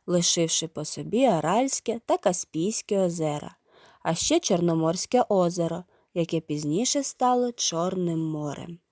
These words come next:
Тоді на планеті відчутно похолодало, і час від часу стали траплятися льодовикові періоди, коли холодало ще більше,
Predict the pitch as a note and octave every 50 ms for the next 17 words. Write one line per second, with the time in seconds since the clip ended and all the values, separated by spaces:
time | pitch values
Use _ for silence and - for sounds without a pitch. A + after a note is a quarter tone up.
0 | _ _ _ _ _ - - - - _ _ _ - A3+ A3+ E4 F#4 F#4+ F4 B3
1 | - G#3 G3+ F#3+ F#3+ G#3+ C#4 C#4 - A#3+ G3+ F#3+ F#3 - - G#3+ A3 - - G#3+
2 | G3+ - G3+ F#3+ - G3+ F#3+ F#3+ F#3 F3+ F3 E3+ D#3+ D3+ D3+ D3 D3 - _ _
3 | _ _ _ _ - F3+ F3 - G3 F#3+ F#3 - - F3+ F3 - - G#3+ B3+ C#4+
4 | C#4+ - G3 F3+ - - F3+ F3+ F3 F3 E3+ - F3 D#3+ - - E3+ F#3 A3+ B3
5 | - B3+ A#3 - - A3 G3 F#3 F3+ F3 F3+ F#3+ G3 G#3 G#3 - C#4 C#4+ C#4 A#3+
6 | - - G3+ F#3 F3+ F3 E3 D#3+ E3 D#3+ - - F3 - _ - - - - _
7 | _ - F3+ F#3 F#3 F#3 - G3 F#3 F3+ F3 F3+ F#3+ G3 G3 F#3+ F3+ - - -
8 | - - - G#3 G3+ G3 F3+ F3 E3+ E3 D#3 E3 D#3 - - - F#2